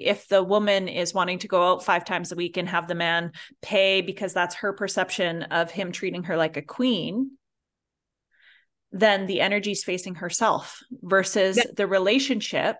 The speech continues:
Speaker 1: because she's not considering what might be best for the man,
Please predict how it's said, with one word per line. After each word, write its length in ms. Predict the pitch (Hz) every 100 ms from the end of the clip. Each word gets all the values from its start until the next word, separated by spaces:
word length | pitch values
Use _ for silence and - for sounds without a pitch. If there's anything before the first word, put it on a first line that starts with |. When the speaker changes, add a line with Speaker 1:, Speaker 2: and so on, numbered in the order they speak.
| -
Speaker 1:
because 320 | 220 - 220
she's 240 | - 214
not 300 | 202 196 220
considering 720 | - 220 - 208 220 151 151 208 - -
what 160 | 196 -
might 200 | 214 208
be 120 | 214
best 300 | 190 180 -
for 120 | 214
the 100 | 170
man, 400 | 160 160 160 160